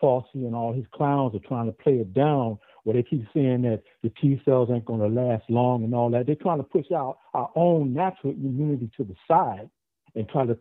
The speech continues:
and get everybody to take this vaccine. So far, they, they are, um, they're, su-, they're succeeding at it.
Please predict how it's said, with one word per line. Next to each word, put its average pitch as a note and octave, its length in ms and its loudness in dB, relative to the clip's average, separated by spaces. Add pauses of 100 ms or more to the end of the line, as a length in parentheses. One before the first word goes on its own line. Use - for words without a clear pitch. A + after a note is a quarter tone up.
(160)
and C3 220 -4
get C#3+ 140 4
everybody B2+ 460 2
to - 60 -14
take B2 200 0
this G#2+ 140 -6 (120)
vaccine. A#2+ 580 -4
So G#2+ 200 -6
far, F#3+ 200 0
they, B2 300 -2 (260)
they D3 80 4
are, C#3+ 360 0 (100)
um, A2 460 -4 (260)
they're, C3+ 220 0
su-, B2+ 80 -4 (160)
they're B2 160 -2
succeeding C3+ 600 -2
at G2+ 140 -2
it. - 140 -16